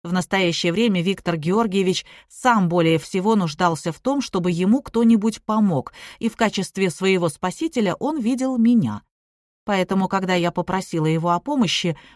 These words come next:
на его лице отразилась весьма сложная гамма чувств, но он усилием воли подавил эмоции и натянуто произнес: «Да, да, говорите, прошу вас».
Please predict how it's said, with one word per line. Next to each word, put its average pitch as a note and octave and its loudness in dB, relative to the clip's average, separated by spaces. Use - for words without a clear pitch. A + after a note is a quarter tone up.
на G3+ 2
его G#3 4
лице A3 0
отразилась A#3+ -2
весьма G#3+ 0
сложная A#3+ 0
гамма A#3 4
чувств, - -4
но C4 4
он A3+ 0
усилием E3+ -2
воли E3 0
подавил E3 -2
эмоции B3+ -2
и C4 -2
натянуто B3+ 2
произнес: G3 -2
«Да, F3+ 0
да, G#3 -2
говорите, C3+ -4
прошу C3 -6
вас». - -10